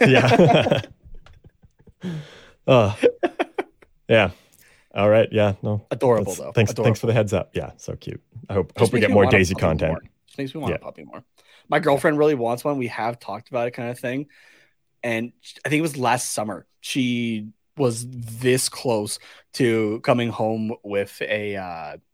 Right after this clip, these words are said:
Speaker 1: I think it was a, it was a German Shepherd puppy
Speaker 2: Mm.
Speaker 1: or, or a Shepherd mix. And, um, I was the bad guy who had to say no. But it's because I was thinking about the dog. We live in a basement suite, so I'm like, "A
Speaker 2: Yeah.
Speaker 1: German," and we don't have a backyard. I'm like, "A German Shepherd's not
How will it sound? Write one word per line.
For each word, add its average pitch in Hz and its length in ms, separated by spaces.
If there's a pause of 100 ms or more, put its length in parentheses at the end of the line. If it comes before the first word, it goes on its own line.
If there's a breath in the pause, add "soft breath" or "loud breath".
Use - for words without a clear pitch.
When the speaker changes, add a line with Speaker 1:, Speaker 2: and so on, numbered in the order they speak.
(840)
Speaker 1:
I 87 300 (100)
think 113 40
it 120 40
was 135 120
a, 120 40 (160)
it - 20
was 107 120
a 104 40
German 110 260
Shepherd 98 360
puppy 143 320 (440)
Speaker 2:
Mm. 87 220 (240)
Speaker 1:
or, 113 100 (160)
or 117 100
a 110 40
Shepherd 104 320
mix. 101 340 (180)
And, 101 440
um, 95 500 (760 soft breath)
I 135 160
was 151 140
the 127 100
bad 113 320
guy 92 260
who 113 160
had 104 180
to 104 60
say 98 240
no. 95 480 (1300)
But 127 160
it's 117 100
because 131 280
I 131 60
was 120 120
thinking 113 280
about 104 220
the 104 60
dog. 98 260
We 120 100
live 143 160
in 139 60
a 127 60
basement 120 500
suite, 131 320
so 120 100
I'm 110 60
like, 104 140
"A - 20
Speaker 2:
Yeah. 107 220
Speaker 1:
German," 123 300
and 139 100
we 139 60
don't 123 140
have 113 140
a - 40
backyard. 101 520
I'm 104 80
like, 104 100
"A 110 60
German 151 240
Shepherd's 110 320
not 104 320